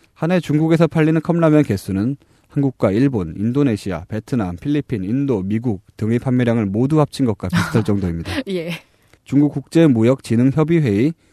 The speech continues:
Speaker 1: 자오핑 연구원은 최근 생활 수준과 구매력이 높아지면서 중국인들도 더 다양하고 건강한 음식을 찾고 있다며 이 같은 웰빙 바람이 컵라면 판매량의 하락세로 이어진 것이라고 했습니다.
Speaker 2: 네, 중국도 단순히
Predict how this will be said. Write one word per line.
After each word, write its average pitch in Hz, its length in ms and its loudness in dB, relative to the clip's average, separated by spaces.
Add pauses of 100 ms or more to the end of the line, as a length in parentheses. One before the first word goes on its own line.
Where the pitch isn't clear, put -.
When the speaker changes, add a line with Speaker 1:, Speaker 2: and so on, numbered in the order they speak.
(140)
Speaker 1:
자오핑 113 520 0
연구원은 101 580 -4 (500)
최근 170 300 0
생활 180 260 0
수준과 135 480 0
구매력이 120 460 0
높아지면서 104 920 0
중국인들도 117 680 0
더 113 160 -4
다양하고 98 560 -2
건강한 120 480 -2
음식을 101 320 -2
찾고 110 300 -8
있다며 98 400 -6 (600)
이 104 40 -12
같은 123 240 -4
웰빙 143 400 2
바람이 92 480 0
컵라면 127 380 0
판매량의 127 520 0
하락세로 131 560 -2
이어진 98 360 -2
것이라고 90 420 -6
했습니다. 87 480 -4 (100)
Speaker 2:
네, 190 220 -2
중국도 311 480 -2
단순히 269 480 2